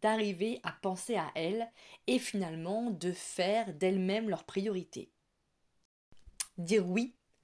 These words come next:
alors qu'au fond, on a envie de dire non, moi je vois ça comme une lutte. Je vois ça comme une lutte avec nous-mêmes. Parce que instinctivement, spontanément,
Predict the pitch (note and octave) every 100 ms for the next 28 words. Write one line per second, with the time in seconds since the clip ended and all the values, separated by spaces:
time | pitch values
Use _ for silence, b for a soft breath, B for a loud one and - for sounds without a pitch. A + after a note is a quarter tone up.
0 | _ _ _ - F#3 F#3 - G#3+ G#3 A3+
1 | A3 - F3 F3+ F3+ F3+ G3+ F#3+ E3+ E3
2 | E3+ A3 - _ _ _ _ _ b b
3 | G3 B3+ B3+ A3 G3+ A3+ A3 F3+ F3+ F#3
4 | G#3 - - - _ _ b b b b
5 | F3 G#3 A#3 A3+ D4+ C4+ G3 G3 G#3 B3+
6 | D#4+ - - - _ _ G3+ G3 G#3 G#3+
7 | G#3+ F3 D#3 E3 _ _ _ _ _ b
8 | b b b b b b b b b _
9 | _ _ _ _ _ _ _ _ _ -
10 | A3+ A#3 - B3 C4+ C4 C#4 C4+ B3+ G#3+
11 | G#3+ C4 E4+ - A#3+ A#3 G3+ G3 G#3 D#4+